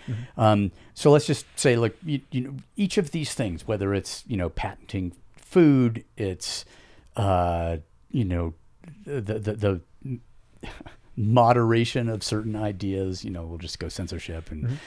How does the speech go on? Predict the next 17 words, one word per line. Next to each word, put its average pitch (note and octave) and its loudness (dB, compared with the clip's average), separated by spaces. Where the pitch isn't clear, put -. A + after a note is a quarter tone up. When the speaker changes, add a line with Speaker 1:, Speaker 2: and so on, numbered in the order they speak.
Speaker 2:
and E2+ -2
the, E2 -4
uh, D#2+ -4
um, D#2 -8
and, E2 -4
you G#2 -2
know, E2 -8
ultimately F#2 -4
digital E2 -8
currency, C3 0
uh, G2 4
you G2 2
know, F#2+ 4
the, G2 0
the, - -2
uh, F2 0
uh, G#2 -6